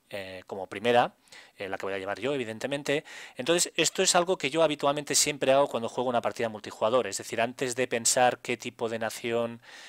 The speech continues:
antes de estudiar un poco a fondo qué nación tengo, eh, me gusta primero ver cómo es el mapa,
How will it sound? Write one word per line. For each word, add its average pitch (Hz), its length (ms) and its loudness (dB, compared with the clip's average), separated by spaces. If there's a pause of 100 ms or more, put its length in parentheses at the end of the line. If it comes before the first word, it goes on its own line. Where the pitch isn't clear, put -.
(180)
antes 127 300 0
de 127 60 -2
estudiar 120 400 2
un 117 100 -4
poco 120 200 0
a 131 40 2
fondo 123 300 -4
qué - 100 -6
nación 110 300 -6
tengo, 135 400 -2 (460)
eh, 117 220 0
me 117 140 -2
gusta 139 260 -2
primero 143 320 2
ver 135 320 6 (320)
cómo 139 220 -2
es - 100 0
el 107 80 -4
mapa, 147 500 4